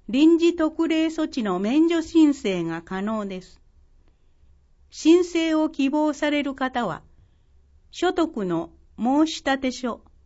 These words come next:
簡易な所得見込み額のご記入が必要です。詳しくは、国民年金担当までお問い合わせください。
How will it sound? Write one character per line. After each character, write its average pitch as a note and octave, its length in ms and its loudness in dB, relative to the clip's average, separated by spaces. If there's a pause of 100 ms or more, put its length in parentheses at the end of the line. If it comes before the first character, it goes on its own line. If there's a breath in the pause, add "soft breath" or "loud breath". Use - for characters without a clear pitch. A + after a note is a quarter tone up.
(720)
簡 D4 200 2
易 E4+ 180 8
な E4+ 160 4
所 D4 180 -2
得 D#4+ 260 0
見 C#4 160 2
込 C#4 140 -2
み D4+ 140 2
額 A#3 300 -4
の F3 340 -6
ご G3+ 160 -2
記 D4 180 0
入 C#4 240 0
が C4 160 -2
必 G#3 300 -8
要 F#3+ 240 -4
で F3+ 160 -10
す。 - 180 -20 (1600)
詳 E4 240 0
し - 140 -12
く C4 160 -4
は、 F#3+ 240 -2 (520)
国 D4+ 380 0
民 E4+ 240 6
年 E4+ 300 4
金 A#3 260 -4
担 C4 300 -2
当 C#4 260 -2
ま C4 160 0
で F3 380 -6
お G3+ 100 -4
問 D4 260 0
い D4 80 -2
合 C#4 60 -4
わ C#4 140 -4
せ C4 160 -8
く B3+ 120 -8
だ A#3 140 -6
さ A3 220 -10
い。 D#3 100 -12